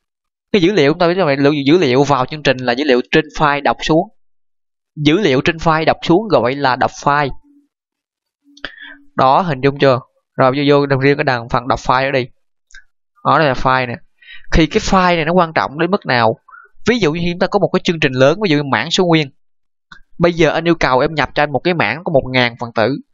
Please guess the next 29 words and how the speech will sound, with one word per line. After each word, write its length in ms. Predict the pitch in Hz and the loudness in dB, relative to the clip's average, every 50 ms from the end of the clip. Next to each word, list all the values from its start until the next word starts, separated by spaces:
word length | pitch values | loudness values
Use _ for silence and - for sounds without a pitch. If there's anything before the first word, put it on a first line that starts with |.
| _ _ _ _ _ _ _ _ _ _ _ _ _ _ _ _ _ _ _ _ _ _ _ _ _ _ _ _ _ _ _ | _ _ _ _ _ _ _ _ _ _ _ _ _ _ _ _ _ _ _ _ _ _ _ _ _ _ _ _ _ _ _
Em 160 | - 156 151 139 | -8 -6 -2 0
ngồi 120 | 135 127 | 0 0
em 100 | 127 139 | 0 0
nhập 160 | 131 123 117 - _ _ | 0 -2 -2 -4 _ _
một 80 | 139 127 | -14 -6
ngàn 180 | 135 131 123 123 | -2 -2 -2 -2
phần 120 | 120 117 | -2 -2
tử 140 | 113 110 123 | -2 -2 0
từ 160 | 139 147 127 | 0 0 -2
bàn 80 | 117 117 | -2 -2
phím. 220 | - 131 139 156 - _ _ _ _ _ _ _ | -2 -2 -2 -4 -6 _ _ _ _ _ _ _
Ok. 180 | - 139 143 143 - 143 139 131 120 - - - _ _ _ _ _ _ _ _ _ _ _ _ - - - - - - - - - | 0 2 2 4 4 2 2 2 0 -4 -10 -18 _ _ _ _ _ _ _ _ _ _ _ _ -18 -12 -12 -12 -12 -12 -14 -6 0
Bộ, 280 | 160 - - - _ _ _ _ - | 2 2 2 0 _ _ _ _ 0
một 180 | 180 208 - - | 0 0 2 0
tí 140 | 208 233 247 | 0 -2 0
nữa 100 | 190 - | -2 -2
anh 120 | - 196 | -2 -2
lại 140 | 175 143 165 | -2 -4 -2
kêu 120 | - 180 | 0 0
em 80 | 190 180 | 0 2
nhập 120 | 175 160 160 | 0 -2 -4
một 100 | 151 143 | -6 -6
ngàn 340 | 151 156 156 156 151 147 143 | -2 0 0 0 0 -2 -4
phần 160 | 147 147 143 | -4 -4 -2
tử 120 | 139 135 165 | 0 0 0
từ 160 | 190 170 139 135 | 0 0 0 0
phím 160 | 147 160 196 | 0 0 2
để 80 | 185 160 | 0 0
em 80 | 156 | -2